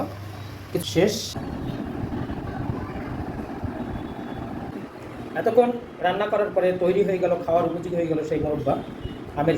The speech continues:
স্বচ্ছ কালারের মোরব্বা। এবং এটা এখন টেস্টফুল, অনেক টেস্ট এবং ঘ্রাণ আসছে, আহ, খুব সুঘ্রাণ, সুঘ্রাণ। পরে এরকম একটু ঠান্ডা করে ফ্রিজে রেখে দিবেন প্রায় একদিন। একদিন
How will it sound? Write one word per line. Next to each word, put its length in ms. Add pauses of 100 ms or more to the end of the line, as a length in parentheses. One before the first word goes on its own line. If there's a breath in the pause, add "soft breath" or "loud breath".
স্বচ্ছ 260 (160)
কালারের 380
মোরব্বা। 320 (460)
এবং 120 (120)
এটা 200
এখন 140 (100)
টেস্টফুল, 420 (100)
অনেক 220
টেস্ট 240
এবং 80 (100)
ঘ্রাণ 260
আসছে, 260
আহ, 920 (680)
খুব 100 (120)
সুঘ্রাণ, 380
সুঘ্রাণ। 280 (160)
পরে 140 (500)
এরকম 200 (100)
একটু 180
ঠান্ডা 260
করে 120
ফ্রিজে 280
রেখে 200
দিবেন 200
প্রায় 200
একদিন। 200 (480 loud breath)
একদিন 320